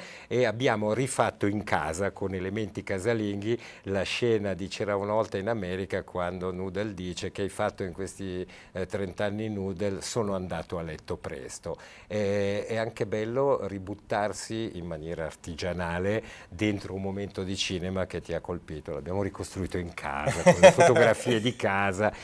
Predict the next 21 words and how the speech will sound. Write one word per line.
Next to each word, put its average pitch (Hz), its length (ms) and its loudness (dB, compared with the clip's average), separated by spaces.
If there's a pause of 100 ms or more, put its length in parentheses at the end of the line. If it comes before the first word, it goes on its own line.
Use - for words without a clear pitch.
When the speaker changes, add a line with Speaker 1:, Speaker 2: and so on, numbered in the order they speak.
(140)
Speaker 1:
e 101 140 2
con, 87 240 0
con, 95 200 0
con, 95 360 0
eh, 90 180 0
l'appendiabiti 87 880 -2
di 73 180 -10
Speaker 2:
Ma 107 100 6
Speaker 1:
casa. 110 100 6
Speaker 2:
penso 110 220 4
che 104 80 2
era 98 140 8
questo 110 300 0
anche 95 200 0
lo 92 100 -2
spirito, 104 480 -4
Speaker 1:
Esatto, 87 540 4
Speaker 2:
tu 98 100 2
che 90 120 4
Speaker 1:
del-, 98 420 2
dell'iniziativa. 87 1000 -8